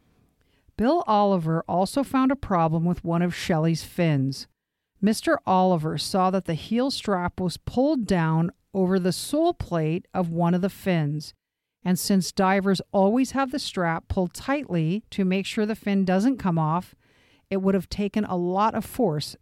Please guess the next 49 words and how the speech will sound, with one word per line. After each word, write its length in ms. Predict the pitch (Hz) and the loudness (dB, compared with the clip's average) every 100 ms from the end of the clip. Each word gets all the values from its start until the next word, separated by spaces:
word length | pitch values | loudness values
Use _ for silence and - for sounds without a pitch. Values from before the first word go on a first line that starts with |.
| _ | _
to 120 | - 202 | 0 2
move 300 | 185 170 151 | 2 0 -6
it. 180 | - _ _ _ _ _ _ _ _ _ | -12 _ _ _ _ _ _ _ _ _
As 200 | 165 180 | -2 0
a 60 | 233 | 2
result, 440 | 302 208 185 - _ _ _ - | 2 2 0 0 _ _ _ -6
Mister 280 | 180 - - | -4 -2 0
Oliver 360 | 196 214 202 | 2 4 2
didn't 260 | 165 202 220 | 2 2 2
believe 360 | 220 247 247 180 | 2 0 0 -2
that 160 | - | -6
Shelley 340 | - 185 202 226 | -4 -2 -2 -2
could 160 | 262 | -4
have 120 | 254 | -2
done 180 | 196 180 | -2 0
that 180 | 185 165 | -2 -2
by 220 | 165 190 | -2 0
herself 640 | 240 277 - 156 170 - - _ _ - | -2 -4 -4 -4 -6 -10 -18 _ _ -2
and 120 | 185 | 2
believes 360 | 185 190 196 185 | 4 4 2 0
that 160 | 190 | -4
someone 420 | - 214 208 208 | -4 0 2 2
had 340 | 180 196 208 - | 0 -4 -6 -2
to 160 | 302 247 | -2 0
be 220 | 285 285 | 0 0
there 220 | 254 247 | 0 0
with 240 | 247 285 | -2 -4
her 360 | - 156 160 226 - _ _ _ | -4 -2 -2 -4 -10 _ _ _
in 100 | 196 | -4
order 300 | 208 180 196 | 0 0 0
to 180 | - 220 | 0 0
have 220 | 180 170 | 0 0
this 160 | 170 - | -2 -4
happen 280 | 160 170 165 | -4 -2 -4
to 160 | 170 | -2
her 120 | 160 165 | -2 -2
Finn. 440 | - 165 147 151 - _ _ _ _ _ _ _ _ | -2 0 0 -4 -10 _ _ _ _ _ _ _ _
Sergeant 500 | - 202 208 330 302 | -2 0 2 0 2
Morgan, 420 | 190 175 165 175 | 4 4 2 2
the 80 | 170 | 0
San 260 | - 180 | 0 0
Bernardino 520 | 190 208 214 214 214 208 | 0 -2 0 0 0 -2
County 380 | - 180 180 | -2 -2 -2
Sheriff's 420 | 190 - 175 196 - | -2 -4 -4 -6 -4
deputy 460 | 180 160 160 160 | -6 -4 -4 -4
hired 300 | 151 175 185 | -2 -2 -2
by 120 | 185 | -2
forty-eight 580 | 170 - 175 190 254 262 | -4 -4 -2 0 0 0
Hours 440 | 185 156 160 165 | -2 -2 -4 -6